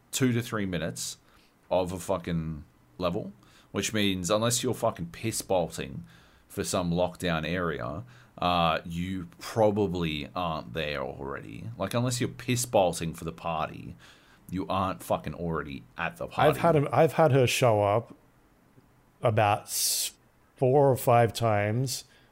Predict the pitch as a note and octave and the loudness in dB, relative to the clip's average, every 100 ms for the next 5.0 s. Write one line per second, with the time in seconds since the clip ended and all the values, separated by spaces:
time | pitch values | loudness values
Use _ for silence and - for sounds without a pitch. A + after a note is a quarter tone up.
0 | - G#2 A#2 B2 A2+ G#2+ G#2+ G2+ A2 A2 | -4 2 4 6 6 4 2 2 2 2
1 | - G#2 G2+ G#2 - G#2 G#2 G#2 G2 F#2+ | 0 0 0 -2 -2 0 0 0 -2 -2
2 | F#2 A#2 - G2 G#2+ F2+ F#2+ E2+ E2+ - | -4 -8 -8 -2 -2 -2 -4 -6 -10 -14
3 | - - - A#2 G#2+ - B2 A2+ G#2+ A#2 | -20 -20 -6 -2 -2 2 4 4 2 2
4 | A2 G#2 - G#2 G2 F#2+ F#2+ G2+ F2+ - | 4 4 0 -4 -4 -4 -6 -8 -10 -12